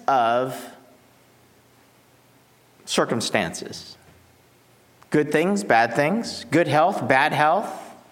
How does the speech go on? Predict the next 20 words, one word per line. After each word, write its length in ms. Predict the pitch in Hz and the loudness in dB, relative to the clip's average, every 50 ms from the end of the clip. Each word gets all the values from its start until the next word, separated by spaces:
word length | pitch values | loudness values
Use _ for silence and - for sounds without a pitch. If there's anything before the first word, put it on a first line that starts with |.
| - - - - _ _ _ _ | -20 -20 -20 -20 _ _ _ _
in 200 | 139 185 202 185 | 0 0 0 -2
poor. 720 | 196 - 175 175 180 190 202 214 233 247 254 254 - - - - - - - - - - _ _ _ | 0 0 2 2 4 4 4 4 2 0 -2 -4 -8 -12 -16 -18 -20 -20 -20 -20 -20 -20 _ _ _
Just 160 | - 156 147 | -4 0 2
like 180 | 185 175 175 175 | 2 2 2 2
that 300 | 196 180 160 151 139 - | 2 2 2 0 0 0
verse, 420 | 139 185 208 180 160 160 160 - - - - | 2 2 4 4 2 0 0 -4 -6 -2 0
I 140 | 127 135 | 0 0
can 320 | 143 - 151 143 139 131 139 | 0 0 -2 -2 -2 -2 -2
do, 480 | 143 143 147 147 147 143 143 139 139 | -2 0 0 0 0 2 2 2 2
what 120 | 139 147 156 | 2 0 0
is 80 | 156 | 0
it, 120 | 147 120 - | -2 -2 -2
Philippians 880 | - 151 143 165 160 - 170 165 165 160 160 156 156 151 147 143 135 135 | -2 0 0 0 0 0 0 0 0 0 0 -2 -2 -2 -2 -4 -4 -2
something, 440 | - 165 160 156 175 165 170 165 160 | -2 -2 -2 -2 -2 -4 -4 -4 -6
four 1000 | 160 - 151 147 151 151 156 151 151 147 147 147 147 147 147 143 147 147 - - - - - - - - - _ _ _ _ _ _ _ | -4 -4 -2 0 0 2 2 2 2 2 0 0 0 -2 -2 -4 -8 -14 -18 -20 -20 -20 -20 -20 -20 -20 -20 _ _ _ _ _ _ _
thirteen? 760 | _ 180 180 190 185 - 185 180 180 196 214 220 220 - - - - - - - - - _ _ _ _ _ _ _ _ _ _ _ _ _ _ _ | _ 0 0 0 0 -2 -2 0 0 0 -2 -4 -6 -8 -14 -20 -20 -20 -20 -20 -20 -20 _ _ _ _ _ _ _ _ _ _ _ _ _ _ _
You 120 | 135 160 | -2 0
all 140 | 175 165 147 | 0 0 2
know 220 | 135 127 127 139 | 2 2 2 2
it. 200 | 165 180 180 - | 2 0 0 -2